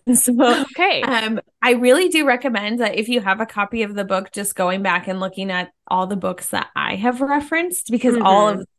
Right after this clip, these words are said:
Speaker 1: I've built on, like, all of those have been so formational, you
Speaker 2: Yeah.
Speaker 1: know, for me. Um, there are also a lot of really thoughtful, contemplative kind of podcasts that
Speaker 2: Mm.
Speaker 1: invite you in to just take a minute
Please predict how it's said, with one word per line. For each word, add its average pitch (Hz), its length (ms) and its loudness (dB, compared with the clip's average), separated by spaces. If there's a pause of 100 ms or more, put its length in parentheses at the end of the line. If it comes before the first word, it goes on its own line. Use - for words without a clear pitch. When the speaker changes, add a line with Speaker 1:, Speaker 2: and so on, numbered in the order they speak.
Speaker 1:
I've 208 460 -6
built 196 580 -4 (100)
on, 180 340 0
like, 202 220 2
all 226 220 6
of 214 140 -2
those 190 280 -2
have 180 200 -12 (120)
been 165 400 -2
so 190 240 -6
formational, 190 960 -4 (320)
you 185 140 -6
Speaker 2:
Yeah. 175 80 4
Speaker 1:
know, 175 260 -2 (160)
for 196 260 4
me. 185 560 -2 (400)
Um, 196 460 2
there 240 180 2
are - 60 -6
also 392 340 -6
a 370 60 -2
lot 254 220 0
of 262 180 0
really 226 400 -4
thoughtful, 208 540 -4
contemplative 185 1000 -4
kind 196 180 -12
of - 120 -20
podcasts 311 880 -8 (360)
that 233 220 4
Speaker 2:
Mm. 226 60 4
Speaker 1:
invite 226 340 2
you 233 240 -4
in 214 280 -4
to 214 140 -10
just 202 400 -6
take - 300 -12
a 220 40 -6
minute 202 560 -6